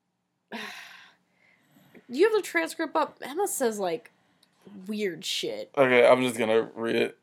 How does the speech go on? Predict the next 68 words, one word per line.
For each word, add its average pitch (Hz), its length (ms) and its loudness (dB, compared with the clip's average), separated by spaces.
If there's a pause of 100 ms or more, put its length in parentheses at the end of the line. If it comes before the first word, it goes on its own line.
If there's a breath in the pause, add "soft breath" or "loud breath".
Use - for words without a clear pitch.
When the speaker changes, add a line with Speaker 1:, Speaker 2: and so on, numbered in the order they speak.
Speaker 2:
Uh, - 60 2
Speaker 1:
Yeah. 180 240 0 (120)
Speaker 2:
Manny, 139 540 6 (140)
uh, 123 240 8 (200)
Manny 123 240 0
said, - 280 4
"Here 120 160 2
are 120 40 6
the 117 80 0
clothes 147 300 8
you 147 260 -4
lent 131 220 2
me. 131 160 2
I 117 80 4
know 117 140 6
I 117 40 8
have 113 100 6
other 113 180 0
stuff 107 260 0
of 104 80 -10
yours 107 220 -2
too, 123 260 -2
but 110 400 4
Emma, 117 300 4
you 120 100 -8
probably 139 320 4
lost 110 420 -2
it 156 80 -2
all. 156 400 6
Don't 117 140 0
know 117 60 -2
what - 80 -4
the - 60 -14
fuck 110 220 0
that 131 220 6
means." 117 320 -2 (320 loud breath)
Speaker 1:
Right. 226 520 4 (220)
Speaker 2:
Um, 117 420 6
Manny, 131 320 4
"But 127 180 2
I 123 40 6
got 127 220 4
kicked 127 240 -4
out. 123 300 8
I 123 60 2
don't 123 180 2
know 120 100 0
for 117 160 -6
how 117 140 4
long. 113 360 4
Maybe 113 200 0
for 117 140 -8
good. 135 440 6
Em, 120 240 2
I 117 100 4
screwed 120 320 -2
up 117 140 6
so 117 240 2
bad. 113 440 6
I 113 120 4
lost 113 260 2
my 113 100 0
family, 117 340 2
my 117 120 2
reputation, 117 600 -4
my 107 100 2
best - 260 -4
friend. 131 400 4